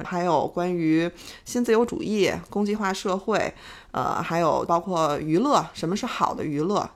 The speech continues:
这些我觉得其实他有他的一套比较完整的思想框架跟知识体系。他的这套体系其实是我之前没有考虑过的，然后我之前可能有自己的一套认识。呃，其实我觉得他主要是提供了一个比较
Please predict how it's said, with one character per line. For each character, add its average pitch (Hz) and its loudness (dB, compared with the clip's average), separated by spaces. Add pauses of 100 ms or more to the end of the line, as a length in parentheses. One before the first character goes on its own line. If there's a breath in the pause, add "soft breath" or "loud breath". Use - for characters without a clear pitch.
这 180 0
些 156 -4 (300 loud breath)
我 151 -4
觉 147 -2
得 190 2
其 185 -4
实 185 0 (400 loud breath)
他 381 0
有 220 4
他 302 2
的 269 4
一 180 0
套 196 6 (220)
比 165 -2
较 160 6
完 165 6
整 294 -2
的 95 0 (360 soft breath)
思 - -6
想 - 2
框 240 -2
架 185 2
跟 220 0
知 240 -4
识 254 -4
体 - -8
系。 - -2 (500 loud breath)
他 - 2
的 330 4
这 269 2
套 247 2
体 - -6
系 180 -4
其 214 -2
实 254 0
是 262 -6
我 185 2
之 220 -2
前 214 -2
没 202 2
有 196 2
考 - -6
虑 - -6
过 160 -2
的， - -6 (280 loud breath)
然 196 8
后 254 10
我 226 8
之 220 0
前 220 0
可 175 -2
能 170 0
有 185 0
自 233 -6
己 - -6
的 - -8
一 - -8
套 196 -2
认 180 0
识。 - -10 (340 soft breath)
呃， 165 4
其 311 0
实 339 4
我 392 6
觉 190 4
得 233 4
他 302 2
主 - -2
要 165 8
是 240 -2
提 - -2
供 233 4
了 233 4
一 170 2
个 196 2
比 180 -4
较 156 2